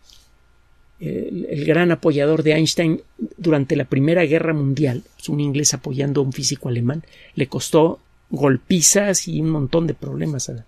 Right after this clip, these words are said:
a Sir Arthur, a pesar de ser un científico renombrado. Eh, además tuvo un montón de otras cosas, un, era un, un pacifista convencido, un tipo extraordinariamente brillante que contribuyó de muchas maneras al desarrollo de la astronomía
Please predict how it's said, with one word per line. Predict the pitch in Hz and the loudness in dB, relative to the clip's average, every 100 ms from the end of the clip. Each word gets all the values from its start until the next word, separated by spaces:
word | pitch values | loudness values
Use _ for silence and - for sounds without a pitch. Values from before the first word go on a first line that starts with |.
| _ | _
a | - | -14
Sir | 120 147 127 | -8 -4 -4
Arthur, | 127 - 233 - - _ - | -6 -10 -12 -12 -20 _ -18
a | |
pesar | - - 147 | -8 -2 -2
de | |
ser | - 147 | -2 -4
un | 139 | -4
científico | 143 120 - - - | -6 -6 -8 -12 -12
renombrado. | 131 131 123 117 120 120 240 _ _ _ _ - - _ _ _ _ | -10 -8 -8 -8 -10 -12 -14 _ _ _ _ -20 -20 _ _ _ _
Eh, | 160 151 - - - | -10 -8 -8 -10 -8
además | 135 147 160 | -2 -2 0
tuvo | - 151 | 2 2
un | 143 | 2
montón | 147 135 156 | 0 0 0
de | 147 | 0
otras | 139 131 - | -2 -4 -6
cosas, | 175 160 | -4 -2
un, | 196 165 - | 0 0 0
era | 165 156 | 2 2
un, | 156 151 156 143 131 - _ - - - | 2 2 2 0 -2 -8 _ -20 -10 -4
un | 151 | -2
pacifista | - - 135 190 - - | 0 -2 -2 0 0 0
convencido, | - 143 135 131 131 - 180 180 185 208 | -4 -4 -2 -2 0 0 2 6 6 6
un | 233 | 2
tipo | 151 202 - | 0 -2 -2
extraordinariamente | - - 170 139 151 180 175 160 156 | -2 2 2 2 2 4 4 4 2
brillante | 156 147 160 151 | 0 0 -2 -4
que | 147 | -2
contribuyó | 143 131 151 143 156 | -2 -2 -2 0 0
de | 147 | 0
muchas | 143 - 143 | -2 -4 -6
maneras | 139 139 143 143 | -2 -2 -2 -2
al | 147 | -4
desarrollo | 131 - 135 147 151 | -4 -4 -2 -2 -2
de | - | -4
la | |
astronomía | - 139 135 143 135 165 | -8 -6 -6 -2 -2 -4